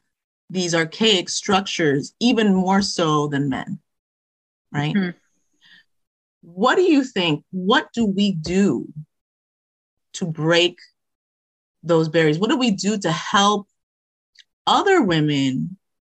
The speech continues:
Speaker 1: realize that they are holding up, in some senses, the patriarchy?
Speaker 2: I think we need to be honest with each other and check it. So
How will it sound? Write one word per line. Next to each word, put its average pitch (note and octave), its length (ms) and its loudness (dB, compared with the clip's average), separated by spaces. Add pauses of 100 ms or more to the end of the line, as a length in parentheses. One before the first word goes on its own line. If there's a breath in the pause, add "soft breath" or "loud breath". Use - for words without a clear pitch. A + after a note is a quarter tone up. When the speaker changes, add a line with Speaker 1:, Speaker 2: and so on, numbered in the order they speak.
(440)
Speaker 1:
realize E3+ 640 2
that D3 200 0
they F#3 220 4
are D#3+ 280 2 (120)
holding F#3 320 -2
up, E3+ 160 -4
in D#3 100 -2
some E3 240 -2
senses, D3+ 560 -2
the C#3 120 -6
patriarchy? - 580 -8 (1700 loud breath)
Speaker 2:
I A3+ 120 0
think B3 180 2
we C4 80 4
need A#3 160 2
to A3 100 -2
be G3 140 2
honest G3 600 0
with F#3 280 2
each - 280 -4
other F#3+ 420 0 (220)
and F3+ 160 -4
check D3 260 -2
it. - 200 -6 (580)
So G3 500 0